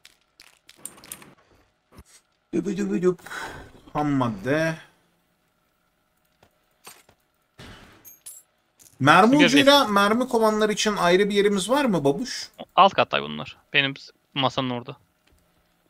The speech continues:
Speaker 1: Tamam. Yemek. Ya Allah şükür, iki parça da olsa varmış.
Speaker 2: Abi,
Speaker 1: Becere
Speaker 2: daha şurada
Speaker 1: medik.
Speaker 2: el-, elli tane daha pişiyor abi.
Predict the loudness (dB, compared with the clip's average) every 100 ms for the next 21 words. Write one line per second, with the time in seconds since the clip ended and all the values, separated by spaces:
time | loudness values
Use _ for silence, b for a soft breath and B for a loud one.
0 | _ _ _ _ -12 -12 -10 -10 -8 -10
1 | _ _ _ -20 -20 -20 _ _ _ _
2 | _ _ _ -2 2 2 2 -4 -8 -10
3 | -12 -14 -8 -6 -4 -4 -4 -6 -6 -6
4 | -4 -2 -2 -2 -4 -4 -6 -6 -6 -6
5 | -6 -8 -12 -18 _ _ _ _ _ _
6 | _ -20 -8 4 4 6 6 4 6 6
7 | 6 4 2 2 2 4 4 4 0 2
8 | 2 4 2 -2 -2 -2 -2